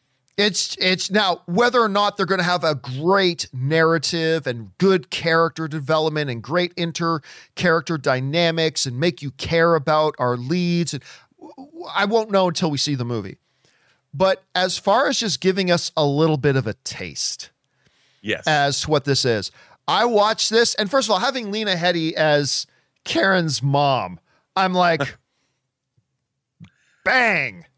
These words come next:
Speaker 1: Yes, sir. I'm in there." And then obviously seeing Michelle Yeoh in there. I, I've got a soft spot for anything Michelle Yeoh,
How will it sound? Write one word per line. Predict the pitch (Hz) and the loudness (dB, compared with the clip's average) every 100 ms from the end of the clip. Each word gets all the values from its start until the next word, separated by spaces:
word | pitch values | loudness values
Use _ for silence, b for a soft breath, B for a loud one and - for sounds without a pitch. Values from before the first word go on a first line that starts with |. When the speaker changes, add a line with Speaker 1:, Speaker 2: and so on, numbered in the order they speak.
| - | -10
Speaker 1:
Yes, | 135 247 262 | -2 0 0
sir. | - 226 208 160 120 90 - b b | 0 2 4 2 0 -4 -8 b b
I'm | 208 240 233 - - | 0 0 -2 -8 -2
in | 208 208 | 0 2
there." | 175 156 139 | 4 4 2
And | 185 | 2
then | 220 226 226 | 0 0 0
obviously | 240 233 226 202 | 0 0 0 0
seeing | 170 220 220 185 | 0 0 0 0
Michelle | 170 - - 208 170 | 0 0 2 2 2
Yeoh | 139 123 135 147 110 90 - b b b b b | 0 2 4 4 2 -2 -8 b b b b b
in | 175 170 | -2 0
there. | 151 139 | 2 2
I, | 202 214 | 2 2
I've | 202 240 | 2 2
got | 220 196 | 2 0
a | |
soft | 180 196 180 | 0 0 0
spot | - - 175 165 | -2 -2 -2 0
for | 151 | 0
anything | 180 190 196 180 170 | 0 0 0 -2 -2
Michelle | 151 165 156 | -2 0 2
Yeoh, | 147 139 135 | 2 2 2